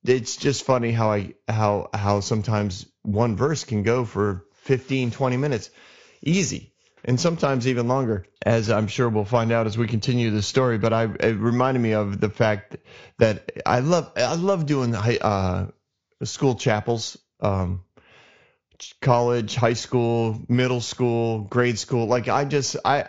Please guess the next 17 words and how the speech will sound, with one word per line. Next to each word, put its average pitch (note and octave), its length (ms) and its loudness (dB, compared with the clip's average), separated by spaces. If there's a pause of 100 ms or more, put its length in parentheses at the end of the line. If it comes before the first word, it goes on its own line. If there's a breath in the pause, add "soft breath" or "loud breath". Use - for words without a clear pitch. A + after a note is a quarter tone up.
I D#3+ 100 2
love C#3 280 0
doing A#2+ 180 0
chapels. A2+ 480 -2
I - 120 2
went C#3 240 0
to C3 240 2
a, A2 300 0 (520 loud breath)
a B2 80 4
Christian D3 380 0
school C3+ 420 0
when B2 140 0
I A#2 80 2
was A2 120 0
in A2 80 0
high B2+ 160 2
school. F#3 440 -2